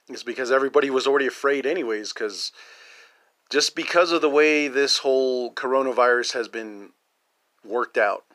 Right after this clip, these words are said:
you know, it, like I said, fifty years in the making, and they finally got their chance, and here they go. And it was kinda like with, the same with, um, that, uh, Iraqi war, um, or Afga-, Afghan war, where they, um, or Afghanistan war, where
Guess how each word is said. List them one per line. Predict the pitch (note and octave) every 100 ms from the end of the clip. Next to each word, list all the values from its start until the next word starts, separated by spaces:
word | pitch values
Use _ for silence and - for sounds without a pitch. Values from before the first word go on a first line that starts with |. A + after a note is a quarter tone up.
| _
you | -
know, | G2+ G2+
it, | G2+ A2+ G#2+ A#2 _ _ _ -
like | B2
I | C3+
said, | D#3 -
fifty | - E3+ E3+
years | D#3+ F3+ E3+
in | E3+
the |
making, | D#3+ F#3 F3+ F#3+ F3+
and | A#2+ A#2+
they | B2
finally | A#2+ C3 C3 C3
got | B2+ B2+
their | A#2+
chance, | - C3 C#3 -
and | G#2+
here | A#2
they | A2+ A2+
go. | A2+ G#2+
And | - C3 A#2+ - - - -
it |
was | D3+ D3
kinda | G3 G3+
like | E3+ D#3+ C#3
with, | C#3+ C#3 -
the | C#3
same | C3 D#3+ D#3 D3
with, | C3+ -
um, | B2+ B2+ A#2+ A2+ A2 G#2 _ _ _ _ _ _ _ _ - -
that, | B2 B2 A#2+
uh, | A#2 A2+ G#2+
Iraqi | B2+ B2 C3 B2+
war, | B2+ B2 B2 A2 - - _ _ _ -
um, | - G#2 G2+ G2 F#2 -
or | C3+ A#2
Afga-, | A2+ - B2+ -
Afghan | C3+ C#3 - C#3 C3+
war, | C3 C3+ B2+
where | A2+ A#2+
they, | A2+ A#2+ A#2
um, | A2 G#2 G2+ G2+ _ _
or | G#2+
Afghanistan | G#2+ - D3 C#3 - A#2+
war, | A#2 A#2 A2+
where | A2+ A2+ A2